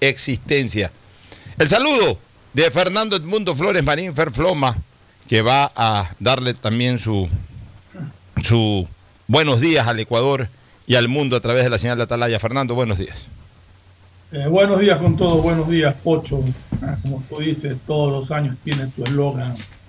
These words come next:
Speaker 2: de Atalaya, ahí trato de contribuir de repente. Eh,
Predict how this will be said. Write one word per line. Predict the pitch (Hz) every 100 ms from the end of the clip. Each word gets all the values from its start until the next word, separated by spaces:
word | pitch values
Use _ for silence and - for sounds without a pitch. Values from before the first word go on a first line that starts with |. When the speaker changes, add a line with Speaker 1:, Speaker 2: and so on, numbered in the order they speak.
| - - - - - - -
Speaker 2:
de | 147 131
Atalaya, | 127 143 170 151 131 123 - - -
ahí | 139 127 131 127
trato | 143 135 139
de |
contribuir | 131 127 - 123 135 147 131 123 - -
de | 135 123
repente. | - 165 143 131 131 - - - - - -
Eh, | 156